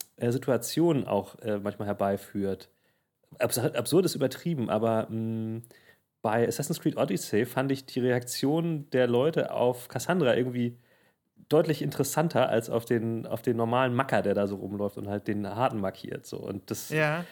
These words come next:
Speaker 2: ja.
Speaker 1: fand ich irgendwie, und, und, und so, deswegen probiere ich das öfters mal jetzt in letzter Zeit aus. Früher habe ich tatsächlich immer versucht, eins zu eins ein Spiegelbild darzustellen.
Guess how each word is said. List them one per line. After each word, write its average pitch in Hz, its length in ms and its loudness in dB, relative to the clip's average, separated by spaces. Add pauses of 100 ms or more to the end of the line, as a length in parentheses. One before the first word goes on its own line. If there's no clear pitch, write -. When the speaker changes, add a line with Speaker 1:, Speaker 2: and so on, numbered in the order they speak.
Speaker 2:
ja. 143 220 -2
Speaker 1:
fand 139 240 2
ich 139 160 0
irgendwie, 135 520 2
und, 123 220 0
und, 131 200 0
und 123 100 -4
so, 139 100 -2
deswegen 160 360 -2
probiere 156 200 0
ich 151 60 -4
das - 140 0
öfters - 240 -2
mal 131 100 0
jetzt 117 140 0
in 123 80 -2
letzter 117 240 -2
Zeit 113 180 -4
aus. 92 220 0
Früher 262 240 4
habe 247 100 4
ich - 60 2
tatsächlich 180 460 0
immer 147 380 0 (340)
versucht, 127 360 -2
eins 123 240 0
zu - 100 -4
eins 113 300 -2
ein 120 60 -8
Spiegelbild 113 500 -2
darzustellen. - 680 -8